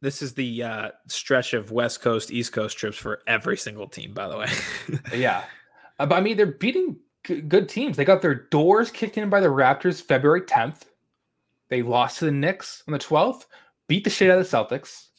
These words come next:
Speaker 2: The s-, the score is a lot closer than that game was. It's, they, they won by thirteen. The game was not thirteen points. They
Speaker 1: <laughs>
Speaker 2: beat the shit out of the Celtics. But that was a matinee game with no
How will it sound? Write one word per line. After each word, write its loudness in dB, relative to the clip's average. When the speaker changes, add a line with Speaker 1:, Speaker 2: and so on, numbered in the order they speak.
Speaker 2:
The -2
s-, -8
the 0
score 4
is -2
a 2
lot 4
closer 0
than 2
that 0
game -4
was. -4
It's, -10
they, -4
they 4
won 6
by 4
thirteen. 2
The 0
game 2
was 0
not 0
thirteen -2
points. -12
They 4
Speaker 1:
<laughs> 2
Speaker 2:
beat 2
the -8
shit 0
out -2
of -14
the -2
Celtics. -8
But 0
that 2
was 0
a -2
matinee 0
game -4
with -4
no 2